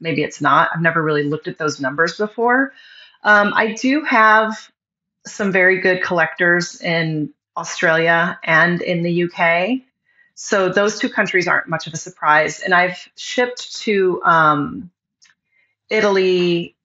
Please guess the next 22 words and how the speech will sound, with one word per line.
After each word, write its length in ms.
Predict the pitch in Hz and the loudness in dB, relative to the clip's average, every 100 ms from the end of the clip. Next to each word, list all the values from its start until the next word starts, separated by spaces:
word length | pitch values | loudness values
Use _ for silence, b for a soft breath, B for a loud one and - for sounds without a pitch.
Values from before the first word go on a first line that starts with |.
| _ _ _ 180 | _ _ _ -6
and 200 | 180 175 | 0 2
then, 400 | 170 170 165 - | 4 2 0 0
um, 320 | 165 156 147 139 | 2 2 0 -4
I've 120 | 180 | -8
shipped 180 | - - | -12 -14
to 80 | |
Singapore 580 | - - 180 170 - 165 | -10 -4 -4 -4 -2 0
and 120 | 156 | 2
Mexico, 760 | 165 170 - - 175 156 151 151 | 0 -2 -6 -8 -2 0 0 -2
and 100 | - | -2
then 80 | 170 | 0
I've 80 | 165 | 0
shipped 220 | - 208 | -4 -10
to 80 | 185 | -12
some 440 | - 175 151 139 - _ _ | -4 -2 -2 -4 -10 _ _
Eastern 680 | 202 208 - 214 220 240 240 _ _ _ _ - | -12 -6 0 2 2 0 -6 _ _ _ _ -8
European 480 | 220 226 - 247 | -4 -4 -2 -4
countries. 560 | 262 269 262 285 302 - | 0 0 2 0 0 -2
But 120 | 220 | 2
I, 320 | 196 202 208 - - _ _ | 4 4 2 -4 -14 _ _
the 140 | 196 202 | -14 -4
fra-, 400 | 226 233 - | 2 2 0